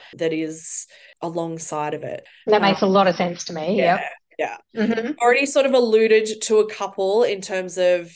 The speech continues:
Speaker 1: you know, eating disorders, things like that. Who is going to benefit from this type of therapy?
Speaker 2: I think the question is, who isn't going to?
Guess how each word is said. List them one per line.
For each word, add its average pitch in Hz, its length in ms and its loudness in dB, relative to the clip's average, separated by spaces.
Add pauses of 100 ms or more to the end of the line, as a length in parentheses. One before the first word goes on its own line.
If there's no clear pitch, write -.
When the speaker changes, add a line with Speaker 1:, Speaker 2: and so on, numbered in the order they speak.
(100)
Speaker 1:
you 170 100 -10
know, 160 100 -6
eating 175 400 -6
disorders, 170 680 -2
things 165 240 -8
like 165 180 -6
that. 165 300 -2 (400)
Who 262 220 2
is 269 220 -2
going 208 400 2
to 196 180 -6
benefit 180 680 -6
from 165 320 -6
this 165 240 -6
type 156 300 -6
of 156 200 -6 (400)
therapy? - 540 -8 (360)
Speaker 2:
I 226 80 4
think 302 140 4
the 294 60 0
question 226 400 0
is, 180 500 -2 (360)
who 185 240 -2
isn't 170 420 -6
going 165 300 -8
to? 156 400 -10